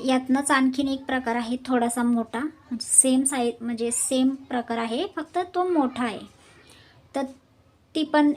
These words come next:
अ, नक्षीच म्हणतात. आणि ती जास्त जरदोसी आहे ना, पॅटर्न देण्यासाठी जास्त त्याचा वापर केला जातो. आणि जी ही जरदोसी आहे, तर याचा आणि याचा सेमच वापर केला जातो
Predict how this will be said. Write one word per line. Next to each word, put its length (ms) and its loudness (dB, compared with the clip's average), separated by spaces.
अ, 180 0
नक्षीच 480 2
म्हणतात. 380 2
आणि 180 -4
ती 400 -4
जास्त 340 -2
जरदोसी 520 -2
आहे 100 0
ना, 140 -2
पॅटर्न 360 2
देण्यासाठी 500 -2
जास्त 280 -2
त्याचा 220 -2
वापर 280 -6
केला 240 -8
जातो. 320 -8
आणि 180 0
जी 100 -2
ही 220 2
जरदोसी 560 2
आहे, 320 -4
तर 60 -4
याचा 440 2
आणि 200 2
याचा 300 -2
सेमच 440 4
वापर 260 -2
केला 300 -8
जातो 320 -14